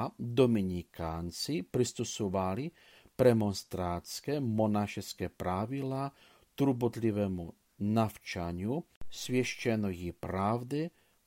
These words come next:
котре було знаком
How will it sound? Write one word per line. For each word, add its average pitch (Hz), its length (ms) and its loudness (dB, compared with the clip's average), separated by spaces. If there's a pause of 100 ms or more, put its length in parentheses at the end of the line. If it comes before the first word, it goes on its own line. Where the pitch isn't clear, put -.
(140)
котре 107 920 2
було 117 760 2 (160)
знаком 104 840 -2